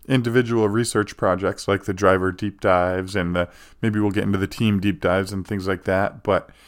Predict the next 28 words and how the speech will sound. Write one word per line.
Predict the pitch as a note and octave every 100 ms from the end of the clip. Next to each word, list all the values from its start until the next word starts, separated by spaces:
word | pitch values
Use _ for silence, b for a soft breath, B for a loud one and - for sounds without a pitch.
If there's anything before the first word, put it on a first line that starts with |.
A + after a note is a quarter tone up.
| b b
it's | A2 G2
definitely | - A2+ A2 C3 A#2 A#2+
going | A2+ A2+ G#2+
to | A2
be | G#2+ G#2 G2+
nice | G#2 A2 G#2+
to | - G#2
have, | G#2+ G2 F#2 G2 b b b b b - -
uh, | G#2 G2 F#2+ F#2
the | F2+
chief | - C3 A#2+
on | B2 G#2+ G#2+
here, | A2 A2+
the | G#2+
crew | - B2
chief. | A2+ A#2+ A#2 A#2
I |
think | A2 D3+
he's | B2+
just | A#2+ -
gonna | A#2
go | G#2
by | G2+ F#2
chief, | - - A2 G#2 -
maybe. | F#2 F2+ F#2+
I |
don't | G#2 G2+
know. | G2 G2 F#2+